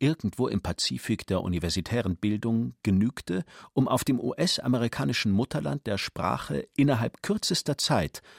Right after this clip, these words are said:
eine riesige Empörungswelle auszulösen, ja sogar Angst und Schrecken zu verbreiten. Um die westliche Zivilisation und ihre weißen Errungenschaften vor dem Ertrinken zu retten, warfen sich konservative Studenten,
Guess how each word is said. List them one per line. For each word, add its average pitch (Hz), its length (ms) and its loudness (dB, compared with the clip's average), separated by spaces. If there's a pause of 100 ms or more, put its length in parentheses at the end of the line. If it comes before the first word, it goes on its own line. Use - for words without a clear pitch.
(140)
eine 110 220 6
riesige 160 400 4
Empörungswelle 175 880 0
auszulösen, 78 720 -4 (320)
ja 87 240 4
sogar 87 360 0
Angst - 460 0
und 107 140 -2
Schrecken 160 360 0
zu - 140 -2
verbreiten. - 540 -8 (760)
Um 143 180 8
die 127 160 4
westliche 165 440 0
Zivilisation 131 920 0
und 104 220 -2
ihre 85 240 0
weißen - 340 2
Errungenschaften 120 840 0
vor - 200 -4
dem 107 140 2
Ertrinken - 720 0
zu - 160 0
retten, 135 420 0 (300)
warfen 165 420 2
sich 123 380 2
konservative 123 680 2
Studenten, 101 720 2